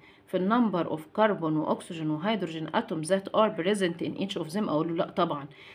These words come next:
الواكسز بيبقى اعلى لان نوع الفاتي اسيد اللي فيه بيبقى high molecular weight fatty acid.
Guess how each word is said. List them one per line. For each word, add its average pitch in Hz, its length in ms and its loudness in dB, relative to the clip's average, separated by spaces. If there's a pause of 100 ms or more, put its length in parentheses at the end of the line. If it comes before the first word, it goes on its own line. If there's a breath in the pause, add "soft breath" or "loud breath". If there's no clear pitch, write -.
(140 loud breath)
الواكسز 214 440 2
بيبقى 196 260 0
اعلى 254 220 4
لان 220 380 2
نوع 247 160 0
الفاتي 247 360 -4
اسيد 214 220 -6
اللي 185 120 -4
فيه 240 120 -6
بيبقى 208 280 -2
high 214 260 2
molecular 190 400 -2 (100)
weight 208 240 -2
fatty - 160 -4
acid. - 240 -2